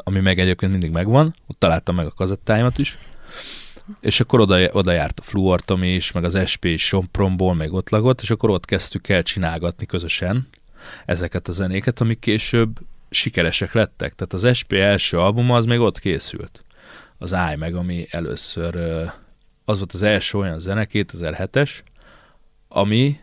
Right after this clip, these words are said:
az akkor éppen nagy népszerűségnek örvendő Viva T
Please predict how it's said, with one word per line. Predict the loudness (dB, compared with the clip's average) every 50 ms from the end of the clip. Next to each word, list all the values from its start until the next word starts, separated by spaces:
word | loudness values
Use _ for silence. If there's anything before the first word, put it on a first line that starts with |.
| _ _ _
az | -6 -2 2
akkor | 2 2 2 0 _ -4 0 0
éppen | 2 0 0 _ _ -2 -2 0 0
nagy | 0 0 -2 -2
népszerűségnek | -2 -2 -2 -2 -4 -4 -4 -2 -4 -4 -4 -4 -4 -4 -4 -6 -6 -4
örvendő | -2 -2 -2 -2 -2 -2 -2 -2 -2 -4
Viva | -2 -2 -4 -4
T | -4 -4